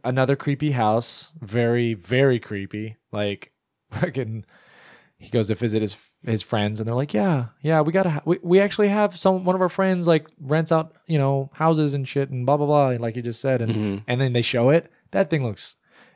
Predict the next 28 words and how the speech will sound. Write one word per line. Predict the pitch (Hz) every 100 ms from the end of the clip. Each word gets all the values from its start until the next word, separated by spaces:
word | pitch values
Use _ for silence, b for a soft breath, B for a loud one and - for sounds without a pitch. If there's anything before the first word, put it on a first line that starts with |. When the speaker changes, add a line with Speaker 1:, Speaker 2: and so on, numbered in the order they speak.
| _
Speaker 1:
it | 98
is, | 147 110
like, | 104 - _ _
r-, | 107 113
like, | 92 92 117 104 95 90
disgusting. | 110 - 131 135 - 170 175 180
Speaker 2:
Yeah. | - 104 131
Speaker 1:
And |
the | 131
road | 117 123 131
to | 139
it's, | 131
like, | 127 120 - -
a | 123 117
fucking | - 127 123 117
mud | 110 113 117
pit. | 147 151 -
And, |
Speaker 2:
Yeah. | 127 127 127
Speaker 1:
like, | 123 120 _ _ -
<laughs> |
I | 151 175 160 156
can | 175
just, | 160 127 -
in | 143
that | 135 139
guy's | 139 135
shoes, | - 120 135 131